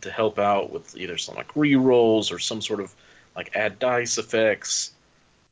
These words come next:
But man, when the most common attack type out there is physical and you're just setting yourself up for it, it's, uh,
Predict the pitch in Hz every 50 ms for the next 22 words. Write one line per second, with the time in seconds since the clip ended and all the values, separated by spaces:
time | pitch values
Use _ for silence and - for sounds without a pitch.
0 | _ _ _ - - - - 107 110 107 104 101 98 95 92 92 95 101 101 110
1 | 120 110 - - - - - - - - 147 143 135 131 110 95 - - - 98
2 | 98 98 - - 95 90 - 90 87 87 - - 92 90 87 73 80 87 - -
3 | - 104 92 - 104 101 - 117 113 113 113 113 113 117 - _ - 104 98 95
4 | 98 90 82 - - - - - - - 107 92 98 101 95 - - - 101 90
5 | - 90 98 - - - 120 120 120 123 123 127 123 - _ _ - 92 90 82
6 | - - - - - 87 87 85 82 85 85 82 85 85 87 90